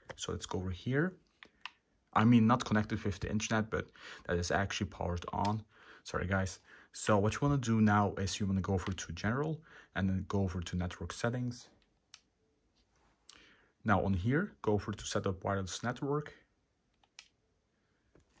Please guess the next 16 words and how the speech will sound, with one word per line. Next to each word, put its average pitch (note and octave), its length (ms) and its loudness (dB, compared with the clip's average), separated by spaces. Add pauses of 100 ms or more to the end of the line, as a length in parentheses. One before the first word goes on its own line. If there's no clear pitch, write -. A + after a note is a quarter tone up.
(3000)
And G#2+ 240 2
by G2+ 140 6
the G#2 80 4
way, A#2 80 2
guys, A#2 160 2
if - 60 -10
you G2 120 -10
please G#2 160 -2
could G#2 160 -4
like G#2+ 200 4
and G2 80 -4
subscribe, G2 440 -4
thank F#2 100 -4
you F#2+ 40 -8
so F#2+ 240 -4
much. - 400 -10